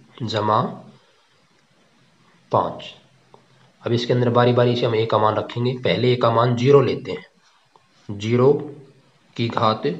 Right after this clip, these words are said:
तीन, जमा ज़ीरो की घात दो, जमा ज़ीरो जमा पाँच। जहाँ पर ए था, वहाँ पर क्या रख दिया हमने? ज़ीरो। ज़ीरो की घात तीन ज़ीरो,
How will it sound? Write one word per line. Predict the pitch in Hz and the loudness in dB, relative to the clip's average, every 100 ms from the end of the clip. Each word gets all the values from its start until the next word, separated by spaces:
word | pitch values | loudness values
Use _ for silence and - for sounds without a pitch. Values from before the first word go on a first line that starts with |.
| - - _ _ _ _ _ _ _ | -12 -20 _ _ _ _ _ _ _
तीन, | 117 101 - - - _ _ _ _ _ _ _ - | -4 -4 -6 -14 -20 _ _ _ _ _ _ _ -8
जमा | 110 98 98 - | -6 -6 -8 -12
ज़ीरो | 104 117 120 | -4 0 0
की | 117 123 | 2 0
घात | 117 110 - 196 - - | 0 -2 -2 -8 -10 -16
दो, | 101 107 95 - - _ - | -6 -2 -2 -6 -16 _ -18
जमा | 101 110 101 98 - - _ 95 | -8 -4 -4 -6 -12 -20 _ -16
ज़ीरो | 98 107 110 104 98 - 117 | -8 -4 0 -2 -4 -10 -10
जमा | 104 104 104 135 - - - _ _ _ _ _ _ _ _ - | -6 -2 -2 -2 -4 -14 -20 _ _ _ _ _ _ _ _ -12
पाँच। | 92 90 101 | -12 -12 -14
जहाँ | 98 110 120 | -6 -2 0
पर | 131 123 | 0 2
ए | 127 | 2
था, | 127 | 2
वहाँ | 131 110 | 2 0
पर | 113 | 0
क्या | 110 110 | -2 -2
रख | 110 | -4
दिया | 107 113 | -4 -6
हमने? | 101 113 156 - - _ _ _ _ | -4 -4 -4 -6 -20 _ _ _ _
ज़ीरो। | 120 117 147 107 - - - - _ - _ _ - | -6 2 4 4 2 -6 -16 -20 _ -20 _ _ -8
ज़ीरो | 113 123 120 | 2 4 4
की | 135 | 4
घात | 117 110 - | 4 2 0
तीन | 117 110 | -2 -2
ज़ीरो, | 101 113 127 139 135 139 | -2 2 4 4 2 -6